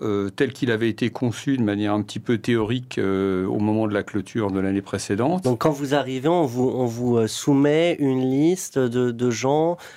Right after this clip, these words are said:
Speaker 2: euh, à, à écarter, euh, de, de l'entreprise ?
Speaker 1: Tout à fait. Donc on m'a soumis la liste que je n'ai pas acceptée comme telle, euh, parce que je souhaitais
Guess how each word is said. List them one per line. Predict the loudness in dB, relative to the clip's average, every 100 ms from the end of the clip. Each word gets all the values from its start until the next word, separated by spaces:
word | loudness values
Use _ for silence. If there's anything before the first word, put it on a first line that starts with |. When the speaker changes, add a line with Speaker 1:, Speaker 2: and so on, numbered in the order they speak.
| -4
Speaker 2:
euh, | 0 0
à, | 0 0 0 0
à | -2
écarter, | -2 -2 -4 0 2 2
euh, | 4 2 2
de, | 0 -2
de | 0
l'entreprise ? | 0 0 0 -2 0 0 0 -2
Speaker 1:
Tout | -2 0
à | 0
fait. | 0 -2 -2 -14 -20 -8
Donc | -4 -4 -2
on | 0
m'a | 0
soumis | -2 0 0
la | 2 0
liste | 0 -4 -2
que | 0
je | 0
n'ai | 0
pas | 0
acceptée | -2 -6 -6 -4
comme | -2 -2
telle, | 0 -2 -2 -6 -12 -20 -20 _ -2
euh, | 0 2
parce | 0 -4 -6
que | -2 0
je | 0 -2 0 2 0
souhaitais | -2 -2 -2 0 0 2 0